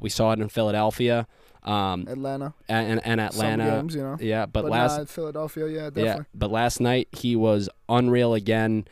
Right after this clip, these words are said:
Speaker 1: Uh, two doubles, one of which was the, uh, the game-tying double.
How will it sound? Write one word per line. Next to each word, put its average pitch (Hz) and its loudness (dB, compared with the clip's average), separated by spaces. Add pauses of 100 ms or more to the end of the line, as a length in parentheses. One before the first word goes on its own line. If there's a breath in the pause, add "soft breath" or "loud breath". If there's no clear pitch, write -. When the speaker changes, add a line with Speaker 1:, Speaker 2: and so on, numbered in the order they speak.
(180 loud breath)
Speaker 1:
Uh, 98 2
two 139 2
doubles, 120 2
one 117 0
of 107 -4
which 117 -2
was 107 0
the, 107 0
uh, 101 -2 (320)
the 107 -4
game-tying 113 0
double. 98 -2